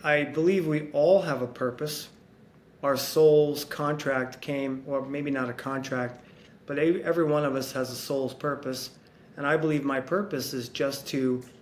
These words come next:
e-, elevate the consciousness of humanity. Right now it happens to be breathing. Thirty years before that, it was personal training.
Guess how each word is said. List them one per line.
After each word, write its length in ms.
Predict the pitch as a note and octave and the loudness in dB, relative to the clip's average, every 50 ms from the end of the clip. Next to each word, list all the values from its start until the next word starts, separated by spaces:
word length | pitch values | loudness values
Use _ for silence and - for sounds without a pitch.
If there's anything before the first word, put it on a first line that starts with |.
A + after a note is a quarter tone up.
| - - - - - - - | -20 -20 -20 -20 -20 -12 -10
e-, 60 | D#2+ - - - - - - - - - - | -8 -8 -8 -10 -16 -20 -20 -20 -20 -6 2
elevate 680 | E3 E3+ F#3 F3 D#3+ - C#3 C#3 C3+ C3+ C3+ C3 - - | 4 6 6 6 4 4 0 -2 -2 -2 -4 -8 -12 -8
the 160 | - C#3 B2+ | -6 -4 -4
consciousness 680 | B2 - - D3+ D3 C#3+ C#3+ - B2+ B2 - C#3+ B2+ - | -4 -6 -6 -4 -4 -4 -4 -4 -6 -6 -6 -6 -6 -4
of 100 | C3+ B2 B2 | -4 -6 -6
humanity. 680 | C3+ C#3 C#3 D3 D#3 D#3+ D#3 D3 C3+ B2+ C3 B2+ B2+ B2+ - - - - - - - | -6 -4 -2 0 0 0 0 0 0 0 0 0 -2 -4 -10 -18 -20 -20 -20 -12 -2
Right 220 | D3+ D3+ D3 D3+ D3 | 0 2 2 2 0
now 220 | D3 D3 D#3 D#3+ | 0 0 2 2
it 60 | D3+ D3 | 2 2
happens 380 | D3 D3 D3 D3 C#3 C#3 B2+ | 2 0 0 -2 -4 -8 -8
to 80 | - C#3 | -8 -6
be 160 | C3+ C#3 C#3 | -4 -2 -2
breathing. 560 | C3 B2+ C#3 C#3+ D3 C#3 B2+ C3+ C#3 D#3 - - - - - - - - - - - - - - - - - - - - - | -2 -2 0 0 0 0 0 -2 -4 -6 -8 -12 -16 -20 -20 -20 -20 -20 -20 -20 -20 -20 -20 -20 -20 -20 -20 -20 -20 0 4
Thirty 240 | D#3+ D#3+ D#3+ D#3 D#3 | 6 6 6 6 4
years 240 | D#3 D#3 D#3 D3+ D3+ | 4 4 4 4 2
before 520 | - - - - D3 - - D3+ D3+ D#3 | -2 -10 -12 -10 -10 -4 0 4 4 4
that, 220 | D#3 D#3 C#3+ C#3 C3+ | 6 4 4 4 2
it 80 | C3+ B2+ | 2 0
was 240 | C3+ C3+ B2+ A2+ - - - - - - | 0 -2 -4 -6 -10 -14 -20 -20 -20 -10
personal 420 | - - D3+ C3 - - C#3 C3 B2+ | -4 -4 -4 -2 -2 -4 -6 -6 -4
training. 540 | - D3+ D3+ D#3 D3+ C#3 B2+ B2+ D#3+ F#3+ | -2 -2 0 0 0 0 -2 -4 -6 -8